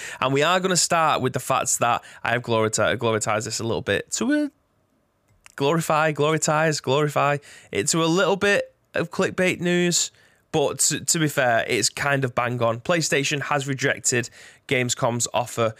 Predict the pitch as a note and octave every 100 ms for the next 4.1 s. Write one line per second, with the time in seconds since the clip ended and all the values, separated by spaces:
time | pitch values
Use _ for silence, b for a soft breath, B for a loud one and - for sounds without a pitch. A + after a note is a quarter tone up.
0 | B B A#2+ A#2+ B2 A#2 A2+ - - -
1 | A2 A2+ A2+ A2+ G#2+ G#2 B B B G#2+
2 | G#2+ G#2+ G#2 - A2 G#2+ - A2+ A2 A2
3 | - A2 G#2 - _ _ _ - A2+ G#2+